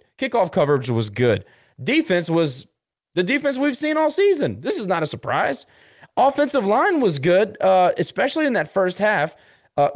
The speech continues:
I think Chris Smith went, Chris Smith went for, like, twelve carries and ninety yards, something, something like that. Uh, Terrence Williams was good. Uh, Washington seemed healthy and, and spry. Uh, we looked good.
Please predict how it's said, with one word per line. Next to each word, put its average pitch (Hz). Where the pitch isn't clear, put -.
I 156
think -
Chris 208
Smith 196
went, 160
Chris 220
Smith 214
went 190
for, 156
like, 127
twelve 208
carries 208
and 147
ninety 175
yards, 202
something, 208
something 214
like 131
that. 147
Uh, -
Terrence 254
Williams 220
was 180
good. 226
Uh, 143
Washington 196
seemed 226
healthy 185
and, 117
and 107
spry. 226
Uh, 202
we 339
looked 311
good. 277